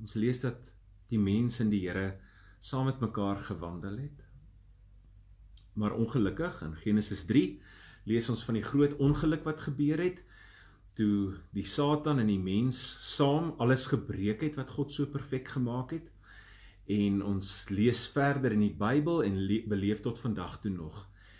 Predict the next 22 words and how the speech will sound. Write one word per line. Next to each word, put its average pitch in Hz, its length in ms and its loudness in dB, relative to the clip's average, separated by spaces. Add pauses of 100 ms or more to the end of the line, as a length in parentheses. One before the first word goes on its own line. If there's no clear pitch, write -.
(280)
die 95 320 0 (280)
onrus 170 480 4
wat 151 200 -2
gekom 160 400 2
het, 165 180 -6 (420)
die 92 120 -8
seer 151 480 6
en 113 120 2
die 101 100 0 (120)
pyn 139 260 6
wat 143 120 2
daar 139 200 0
in 135 120 0
ons 127 180 -2
wêreld 127 380 -2
gekom 135 420 -2
het, 131 120 -6 (460)
want 107 280 -2
die 104 120 -4
sonde 156 500 4 (500)
het 101 380 -2 (500)
rampe 127 460 2